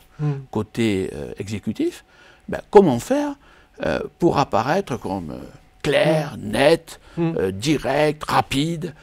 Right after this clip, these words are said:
Speaker 1: Hmm.
Speaker 2: voilà. Et donc on en arrive petit à petit au
Speaker 1: Hmm.
Speaker 2: glissement que
Speaker 1: Oui,
Speaker 2: vous,
Speaker 1: oui, oui.
Speaker 2: que, que, mais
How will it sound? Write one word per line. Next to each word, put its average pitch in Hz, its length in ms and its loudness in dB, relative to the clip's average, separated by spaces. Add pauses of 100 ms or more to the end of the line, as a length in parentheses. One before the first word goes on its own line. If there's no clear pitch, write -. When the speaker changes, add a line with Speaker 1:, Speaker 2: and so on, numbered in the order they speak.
(100)
Speaker 1:
Hmm. 156 140 0
Speaker 2:
voilà. 151 180 -4 (120)
Et 190 120 10
donc 226 220 8
on 143 100 2
en 110 100 2
arrive 147 260 0
petit - 280 -4
à 104 60 0
petit 233 400 -4 (320)
au 160 80 2
Speaker 1:
Hmm. 147 60 2
Speaker 2:
glissement 131 500 -2
que - 160 -8
Speaker 1:
Oui, 143 140 -4
Speaker 2:
vous, 98 300 -10
Speaker 1:
oui, 147 120 -4 (320)
oui. 156 80 -6 (220)
Speaker 2:
que, - 100 -18
que, - 100 -12 (280)
mais - 180 -2